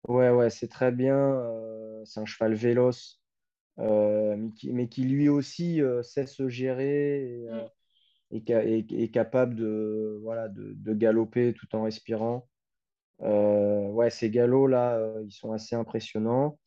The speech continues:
Speaker 1: Et, euh, et moi, ce que j'aime bien, c'est que, voilà, il va arriver sur sa préparation japonaise,
Speaker 2: Mm.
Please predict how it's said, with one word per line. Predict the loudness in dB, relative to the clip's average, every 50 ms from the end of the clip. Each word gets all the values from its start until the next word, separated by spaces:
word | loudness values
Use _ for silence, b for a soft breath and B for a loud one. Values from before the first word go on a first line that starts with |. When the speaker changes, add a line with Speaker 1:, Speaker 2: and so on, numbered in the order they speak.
| b b b b b b b _ _ _ _ -4
Speaker 1:
Et, | 0 2 4 6 6
euh, | 6 6 4 4 2 2 2 0 -2 -2 -4 -6 -4
et | -4 -4
moi, | -2 0 0 0
ce | 0 0
que | 0 0
j'aime | 0 2 0 0 0
bien, | 2 2 2 2 0 -2
c'est | -2 -4 -8 -8
que, | -6 -6 -4
voilà, | -2 -2 -2 0 0 -2
il | -2 -2
va | -4 -6
arriver | -6 -6 -8 -8 -6 -4 -2 0 0 -2
sur | -4 -6 -14 -14 -10
sa | -6 -8 -8
préparation | -6 -6 -8 -6 -4 -4 -2 -2 -2 -4 -4 -6 -8 -8 -6
japonaise, | -6 -6 -6 -6 -8 -6 -4 -4 -4 -4
Speaker 2:
Mm. | -6 -8 -8 -8 -10